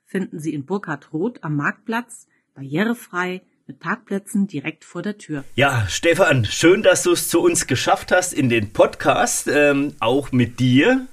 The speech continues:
Speaker 2: zum Aufwärmen wollen wir natürlich ins Frageneckle gehen und haben dafür ein paar Fragen für dich vorbereitet. Du darfst gerne kurz darauf antworten. Ähm, wir beginnen mit einer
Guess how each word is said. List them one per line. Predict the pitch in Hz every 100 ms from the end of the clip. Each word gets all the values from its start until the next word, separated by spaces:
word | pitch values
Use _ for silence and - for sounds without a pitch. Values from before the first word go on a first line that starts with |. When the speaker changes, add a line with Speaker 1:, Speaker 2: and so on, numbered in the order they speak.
| -
Speaker 2:
zum | - 131
Aufwärmen | 117 139 - 107 113 143 156 113
wollen | 117 117
wir | 120
natürlich | 113 107 113 113
ins | 98 95
Frageneckle | - 92 82 113 143 - 123 - 135
gehen | 127 113 185 226 - - - -
und | - 113
haben | 120
dafür | 120 - 120
ein | -
paar | 98
Fragen | - - - 151
für | 165
dich | 165
vorbereitet. | - 147 147 151 135 139 139 127
Du |
darfst | 101 104 - -
gerne | 98 101
kurz | 95 113 - -
darauf | 92 92 -
antworten. | 147 - - - 214 - - - - - - -
Ähm, | 107 107 104 98
wir | 117
beginnen | 113 107 202 240 214 196 -
mit | 123 302 - -
einer | 127 127 123 123